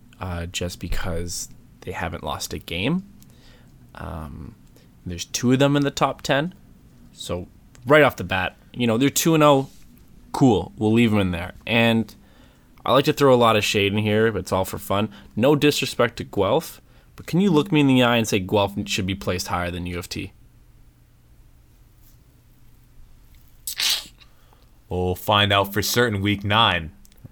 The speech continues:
Speaker 1: I'm just saying, you, the, the fact that U of T isn't in the top ten right now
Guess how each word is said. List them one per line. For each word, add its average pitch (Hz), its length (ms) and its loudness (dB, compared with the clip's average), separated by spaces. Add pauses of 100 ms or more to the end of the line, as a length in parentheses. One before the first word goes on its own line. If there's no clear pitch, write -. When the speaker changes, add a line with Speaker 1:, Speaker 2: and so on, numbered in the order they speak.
(340)
Speaker 1:
I'm 131 160 4
just 135 240 2
saying, 101 300 0
you, 143 380 6
the, 170 320 4
the 135 100 2
fact 175 300 2
that 196 80 4
U 127 220 4
of 120 120 0
T 120 280 2
isn't 110 180 0
in 110 100 0
the 98 80 0
top 98 300 0
ten 92 220 -4
right 90 200 -4
now 82 320 -6